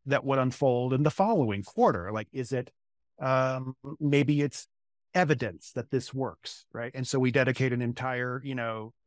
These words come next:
chunk of our content creation efforts on making sure that people understand that, that are, that they can see that, that this thing is working and it is worth their while, right? And maybe the next part of this, of the three act story is, um, showing that how customers are benefiting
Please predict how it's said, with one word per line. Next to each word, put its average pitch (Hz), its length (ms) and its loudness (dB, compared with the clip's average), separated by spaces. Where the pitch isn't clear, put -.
chunk 135 260 -2
of 120 100 -6
our 113 200 4
content 135 480 -2
creation 131 400 -2
efforts 123 340 -6
on 123 140 0
making 127 260 0
sure 123 200 -2
that 123 100 -6
people 131 240 -4
understand 131 540 0
that, 147 140 -2
that 143 120 4
are, 131 200 4
that 131 100 -4
they 139 100 4
can 127 140 -2
see 135 220 -4
that, 127 120 -6
that 127 160 -8
this 139 160 -4
thing 131 140 -4
is 110 140 -6
working 127 340 -2
and 120 80 -4
it 120 100 -4
is 120 160 -4
worth 123 360 -6
their 123 160 -2
while, 107 520 -8
right? 123 200 0
And 135 80 0
maybe 143 180 4
the 147 140 2
next 196 320 2
part 131 240 -4
of 113 80 -8
this, 113 240 -10
of 113 140 -10
the 123 80 -8
three 127 320 -6
act 117 200 -6
story 127 540 -4
is, 151 420 2
um, 156 220 0
showing 160 420 2
that 156 180 2
how 147 420 2
customers 165 520 -2
are 160 40 0
benefiting 135 560 0